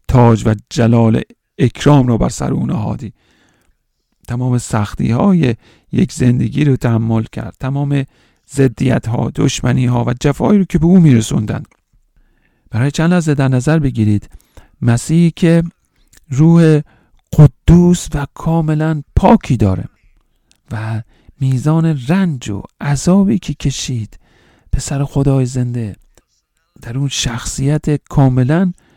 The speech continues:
خاص خود که انسان خدا بود، که دور تا دورش رو شراتر گرفته بود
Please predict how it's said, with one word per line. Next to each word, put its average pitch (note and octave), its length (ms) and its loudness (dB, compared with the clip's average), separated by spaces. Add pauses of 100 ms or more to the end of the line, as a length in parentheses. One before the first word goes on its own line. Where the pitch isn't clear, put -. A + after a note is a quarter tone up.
(180)
خاص D#3 460 2
خود G#2 360 -8
که G#2 240 -8 (180)
انسان A#2+ 500 0
خدا A2+ 300 -2
بود، A2 160 -4
که C#3 120 0
دور A#3+ 320 2
تا C#3+ 140 4
دورش E3 340 -2
رو D#3 60 2
شراتر C3+ 560 0
گرفته A#2 480 -4
بود - 300 -6